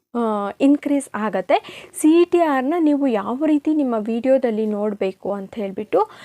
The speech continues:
ನಾನು, ಆ, ಲಾಸ್ಟಲ್ಲಿ ಸ್ಕ್ರೀನ್ ರೆಕಾರ್ಡಿಂಗ್ ಹಾಕ್ತೀನಿ, ಮಿಸ್ ಮಾಡ್ಕೊಂಡ್ಲೇಬೇಡಿ. ಪ್ರತಿಯೊಂದು ವಿಡಿಯೋಗೂ ನೋಡಿ. ಅಕಸ್ಮಾತ್ ಸಿ ಟಿ ಆರ್ ಕಡಿಮೆ ಇದೆ ಅಂತ ಅನ್ಸಿದ್ರೆ ನೀವು ಟೈಟಲ್ ಮತ್ತು ಥಂಬ್‌ನೈಲ್‌ನ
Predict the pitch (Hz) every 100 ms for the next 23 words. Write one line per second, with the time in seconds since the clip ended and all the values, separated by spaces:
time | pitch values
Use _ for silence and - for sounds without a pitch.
0 | - 254 254 247 302 370 226 226 226 247
1 | 285 - 220 302 - 254 240 226 214 202
2 | 202 202 202 233 220 294 254 - 220 202
3 | - 208 196 196 190 196 294 - - -
4 | 220 247 247 226 202 214 202 190 202 202
5 | 202 339 - - - 214 - 247 - -
6 | 220 233 233 - - - - 247 226 240
7 | 220 - 190 202 247 247 196 220 208 214
8 | - 202 202 202 185 302 330 247 233 277
9 | - 233 240 220 233 277 277 254 220 208
10 | 220 214 233 220 202 214